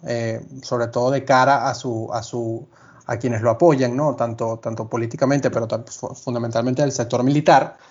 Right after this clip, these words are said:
el chavismo empieza a tener mayor presión de, de tratar de demostrar algo de gestión, ¿no? No, no digo yo una gestión como,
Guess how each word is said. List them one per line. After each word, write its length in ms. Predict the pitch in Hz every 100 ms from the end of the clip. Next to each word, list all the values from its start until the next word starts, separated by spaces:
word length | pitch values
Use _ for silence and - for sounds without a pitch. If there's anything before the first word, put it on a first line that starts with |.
| _ _
el 100 | 139
chavismo 320 | 127 123 120
empieza 280 | 139 139 131
a 20 |
tener 220 | 160 120 120
mayor 320 | 131 135 131
presión 480 | 139 - 147 135 143
de, 240 | 139 123
de 260 | 127 127 123
tratar 400 | 117 113 113 120
de 60 |
demostrar 640 | 135 127 117 123 120 120 - _ _ -
algo 320 | 131 135 143
de 80 | 123
gestión, 440 | 107 - 156 117
¿no? 140 | 113 127
No, 160 | 117
no 180 | 117 120
digo 220 | 123 131
yo 200 | 135 139
una 180 | 135 143
gestión 340 | 123 117 127
como, 400 | 123 135 135 117